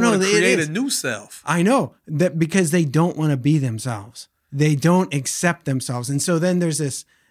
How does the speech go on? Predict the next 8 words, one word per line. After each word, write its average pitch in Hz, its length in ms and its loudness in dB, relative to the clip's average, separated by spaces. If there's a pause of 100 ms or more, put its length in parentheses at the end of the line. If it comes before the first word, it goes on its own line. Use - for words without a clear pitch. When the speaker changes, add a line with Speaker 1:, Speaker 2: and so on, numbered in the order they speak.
(120)
Speaker 1:
okay, 147 320 -2
so 160 240 -4
then 156 220 -2
someone 160 380 -4
says, 151 420 -6 (220)
says 143 340 -6
to 139 100 -8
me, 127 160 -6